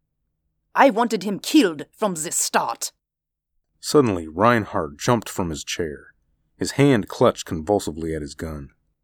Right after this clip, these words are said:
Speaker 1: "And he's still alive. Even if we've lost, I'm going to have the pleasure of putting a blast beam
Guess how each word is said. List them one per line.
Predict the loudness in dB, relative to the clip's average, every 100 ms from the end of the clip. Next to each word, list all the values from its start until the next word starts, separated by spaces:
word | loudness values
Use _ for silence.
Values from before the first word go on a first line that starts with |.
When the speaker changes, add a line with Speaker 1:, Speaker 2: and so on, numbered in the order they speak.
| _ _ _ _ _ _ _ _ -6
Speaker 1:
"And | -2 0 -2 -8
he's | -8 -6 -6 4
still | 8 8 6 0 2 2 0 0
alive. | 0 2 0 0 -8 -16 _ _ _ _ _ _ _ _ _ _ 2
Even | 4 4 4
if | 0
we've | -2 -6 2
lost, | 2 2 -2 -4 _ _ _ _ _ _ _
I'm | -6 -2
going | -2 -2
to | -4
have | -2 -2 -2 -6
the | -10
pleasure | -6 -4 -4 -4 -6 -10 _ _ -12
of | -10 -4
putting | -4 -2 -2
a | -2
blast | 2 2 2 0 -2 -4
beam | -8 -4 -4 -6